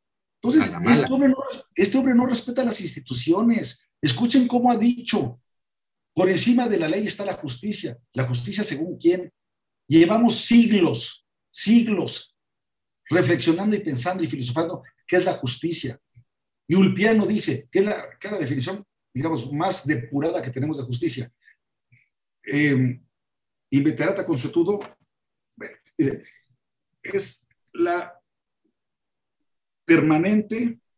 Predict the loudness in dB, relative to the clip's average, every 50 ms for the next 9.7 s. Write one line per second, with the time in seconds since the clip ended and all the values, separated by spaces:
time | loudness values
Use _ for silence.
0 | _ _ -8 -6 -4 -2 -2 -2 -2 0 0 0 0 0 0 0 0 0 0 0
1 | 0 0 -2 -2 -2 -6 -12 -16 _ _ _ _ _ _ _ _ _ _ _ _
2 | _ _ _ _ _ _ _ _ _ _ _ -8 -4 -2 0 0 2 2 2 2
3 | 2 0 -4 -8 -16 _ _ _ _ _ _ _ _ _ _ _ _ -16 -16 -12
4 | -10 -10 -6 -4 -2 -2 -2 -4 -6 -2 0 0 0 0 -2 -6 -12 _ _ _
5 | -4 -4 -2 -2 -2 -2 -2 -2 -4 -4 -4 -6 -6 -6 -4 -4 -4 -4 -6 _
6 | -20 -10 -4 -2 -2 0 0 0 2 2 4 4 2 2 0 -4 -8 -14 _ _
7 | -2 2 2 4 4 2 2 2 2 2 2 2 0 -4 -10 _ _ _ _ -4
8 | 0 0 0 0 -2 -2 -4 -4 -4 -4 -4 -2 0 0 0 -2 -2 -4 -8 _
9 | -12 -8 -4 -4 -4 -4 -4 -4 -2 0 0 0 -2 -4